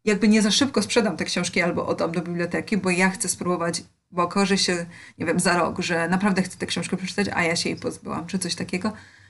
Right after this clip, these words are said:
Więc wolę każdą z nich spróbować przeczytać. Tylko w tym momencie nie mam za bardzo gdzie kłaść nowych książek, więc, e, więc jakby po-, jakby to powiedzieć, mam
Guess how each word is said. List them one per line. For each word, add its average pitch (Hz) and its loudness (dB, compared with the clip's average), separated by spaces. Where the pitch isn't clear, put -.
Więc 196 6
wolę 214 4
każdą 190 2
z 185 -4
nich 175 0
spróbować 190 -6
przeczytać. - -8
Tylko 180 -6
w - -14
tym 220 4
momencie 190 4
nie 185 6
mam 185 6
za 185 2
bardzo 180 2
gdzie 175 -2
kłaść 170 -2
nowych 180 0
książek, - -6
więc, - -2
e, 185 4
więc 214 4
jakby 247 2
po-, 233 2
jakby 220 2
to 226 -4
powiedzieć, 196 0
mam 180 0